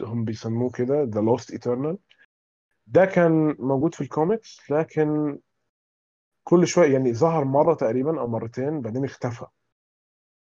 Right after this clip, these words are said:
يعني، آه، ظهر، آه، في نسخة مارفل The Lost Generation،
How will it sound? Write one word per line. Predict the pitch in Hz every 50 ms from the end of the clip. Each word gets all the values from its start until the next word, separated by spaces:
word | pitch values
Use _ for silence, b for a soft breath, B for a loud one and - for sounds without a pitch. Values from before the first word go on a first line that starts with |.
| _ _ _ _ _ -
يعني، | - 95 107 110 110 107 107 107 110 110 - - 110
آه، | 113 110 110 107
ظهر، | 104 101 143 160 165 165 156 139
آه، | 135 131 131 127 123 120 120 117 117 113 113 113 110 110 110 107 107 107 104 104 104 101 101 101 - _ _ _
في | _ - - 127
نسخة | 147 147 - - 131 - -
مارفل | 127 139 143 135 120 127
The | 117 123 135
Lost | 131 117
Generation، | 110 120 120 117 120 139 139 - 156 165